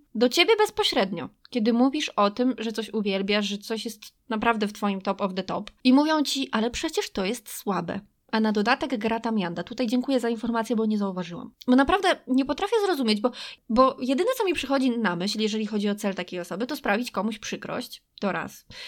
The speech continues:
Ja akurat, y, nie było mi przykro, tylko się po prostu zdenerwowałam, co pewnie będzie słychać w moim tonie dzisiaj. Albo po prostu dowartościować się tym,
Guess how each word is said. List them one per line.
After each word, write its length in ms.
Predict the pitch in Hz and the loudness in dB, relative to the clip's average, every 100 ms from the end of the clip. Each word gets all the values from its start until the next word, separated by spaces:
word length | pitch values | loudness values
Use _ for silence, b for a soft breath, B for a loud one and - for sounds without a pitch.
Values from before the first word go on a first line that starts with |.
| B | B
Ja 180 | - 247 | 2 4
akurat, 360 | 240 240 214 - | 4 2 -2 -4
y, 160 | 202 214 | -4 -2
nie 100 | 214 | 0
było 140 | 220 | 2
mi 80 | 220 | 0
przykro, 320 | 202 220 208 | -2 -4 -4
tylko 180 | 208 208 | -6 -8
się 120 | 214 | -8
po 100 | 208 | -6
prostu 240 | 208 208 | -6 -4
zdenerwowałam, 640 | 220 220 220 214 220 208 202 | -2 0 0 0 2 2 2
co 120 | 214 | 0
pewnie 220 | 196 196 | -2 -2
będzie 220 | 190 196 | -2 -4
słychać 320 | 190 196 190 | -6 -6 -6
w 40 | 196 | -6
moim 220 | 175 175 | -8 -6
tonie 260 | 196 185 180 | -6 -6 -6
dzisiaj. 420 | 175 - 180 247 _ - | -8 -8 -8 -10 _ 6
Albo 260 | 466 523 571 554 | 6 8 4 2
po 100 | 254 | -2
prostu 480 | 277 302 - 294 | 2 2 0 -4
dowartościować 800 | 262 269 277 277 226 240 240 233 | 0 2 2 0 -4 -2 -2 -2
się 140 | - 190 | -2 -6
tym, 440 | - 196 240 262 | -4 -2 0 -2